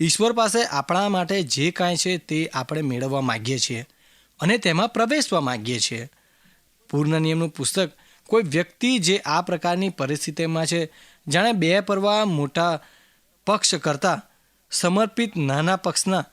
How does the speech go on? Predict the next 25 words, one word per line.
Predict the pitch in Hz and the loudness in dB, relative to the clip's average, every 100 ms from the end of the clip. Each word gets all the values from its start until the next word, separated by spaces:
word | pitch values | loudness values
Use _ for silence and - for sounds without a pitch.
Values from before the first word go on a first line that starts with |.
| _ _ - | _ _ -10
ભાગરૂપ | 127 131 175 180 196 | -2 2 2 2 0
થવાનું | - 143 147 165 | -2 -2 0 0
નક્કી | 143 - 143 | -2 -4 -4
કર્યું | 127 127 123 | -2 -2 0
છે, | 131 113 _ _ _ _ _ _ | -2 -6 _ _ _ _ _ _
તેના | 135 143 170 | -4 0 0
માટે | 160 151 160 | -2 -2 -4
પ્રવચનોથી | 147 131 127 143 139 135 139 | -4 -6 -6 -6 -4 -4 -6
ભરપૂર | 127 - - 135 123 | -10 -12 -8 -4 -4
છે. | - 117 117 _ _ _ _ _ _ _ | -4 -6 -10 _ _ _ _ _ _ _
તે | - 240 | 0 0
કોઈ | 240 240 247 | 4 2 2
એવી | 151 139 226 | -4 0 2
વ્યક્તિનું | 208 160 202 208 | 0 0 -2 0
ચિત્ર | - 120 127 | -2 -4 -4
છે, | 117 123 107 _ _ _ _ - | -2 -4 -8 _ _ _ _ -8
જેણે | 135 151 180 | -2 0 0
કહ્યું, | 170 135 151 117 _ _ _ _ - | 0 -2 -2 -4 _ _ _ _ 0
"ઈશ્વર, | 208 139 127 120 _ _ _ _ - | 0 0 -4 -6 _ _ _ _ -2
હું | 202 269 208 | 2 2 2
તે | 165 156 | 0 0
બધું | 151 170 208 | 0 0 0
મેળવવા | 147 139 143 | 0 0 0
માગું | 127 110 113 120 | -2 -2 -4 -4
છું. | - 113 | -4 -8